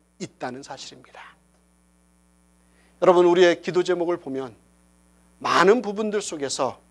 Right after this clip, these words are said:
하나님께서 응답해 주십니다. 근데 어떤 때는 보면은요, 내가 원하는 대로 이루어 주시지 않으세요. 내가 그렇게 금식하며 기도했고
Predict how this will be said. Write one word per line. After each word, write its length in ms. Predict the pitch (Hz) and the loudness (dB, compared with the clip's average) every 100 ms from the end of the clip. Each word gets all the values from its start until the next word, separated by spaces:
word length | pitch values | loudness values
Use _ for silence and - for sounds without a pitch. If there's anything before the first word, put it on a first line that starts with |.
| _ _ | _ _
하나님께서 460 | - 170 127 127 131 | 2 2 0 -8 -8
응답해 400 | 135 147 - 165 | -8 -10 -14 -14
주십니다. 560 | - - 139 - - - _ _ _ _ _ | -14 -12 -14 -16 -18 -20 _ _ _ _ _
근데 160 | 147 123 | 0 0
어떤 340 | 127 185 190 | 2 0 2
때는 240 | 196 190 | 2 2
보면은요, 580 | 175 131 123 117 139 220 - _ _ - | -2 -6 -6 -6 -4 -4 -6 _ _ -14
내가 260 | - 127 139 | -6 2 2
원하는 420 | 120 120 143 156 | 2 0 -4 -4
대로 140 | 151 147 | -4 -4
이루어 360 | 139 123 139 139 | -6 -6 -6 -6
주시지 380 | - - - | -6 -6 -6
않으세요. 600 | 139 - 117 139 - - - _ _ _ _ _ _ _ _ - | -6 -6 -10 -14 -16 -18 -20 _ _ _ _ _ _ _ _ -6
내가 160 | 143 | -4
그렇게 460 | 147 180 196 - 247 | 2 4 6 4 -2
금식하며 580 | 190 208 - - 202 196 | -2 -4 -4 -4 -4 -6
기도했고 640 | 170 160 147 - 214 | -6 -4 -4 -4 -6